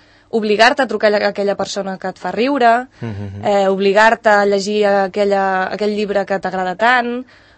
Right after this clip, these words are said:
Speaker 1: obligar-te a veure aquella pel·lícula una altra vegada que t'agrada tant, que a vegades costa una mica,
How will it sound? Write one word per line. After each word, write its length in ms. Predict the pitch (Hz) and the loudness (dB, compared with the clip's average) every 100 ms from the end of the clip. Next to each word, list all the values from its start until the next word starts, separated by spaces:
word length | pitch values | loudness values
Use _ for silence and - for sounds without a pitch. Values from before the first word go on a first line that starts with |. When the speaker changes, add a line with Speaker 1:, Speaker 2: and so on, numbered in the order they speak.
| _ _ - | _ _ -4
Speaker 1:
obligar-te 640 | 233 214 208 220 226 226 | -2 0 4 4 4 2
a 300 | 214 208 202 | 2 4 2
veure 220 | 202 208 | 2 2
aquella 240 | 208 208 208 | 0 0 -2
pel·lícula 360 | 202 202 202 196 | -2 -2 0 0
una 100 | 202 | 0
altra 140 | 196 | -2
vegada 340 | 190 196 190 | -2 -2 -2
que 100 | 190 | -2
t'agrada 380 | 190 190 196 185 | -6 -4 -4 -4
tant, 440 | 180 240 233 233 277 - | 0 2 2 -2 -12 -10
que 80 | |
a 20 | 190 | -6
vegades 500 | 185 202 226 226 220 - - - _ _ | -2 0 0 -2 -6 -8 -14 -20 _ _
costa 380 | - 226 233 - | 0 2 2 0
una 140 | 214 208 | -2 -2
mica, 420 | 233 233 226 | -2 0 0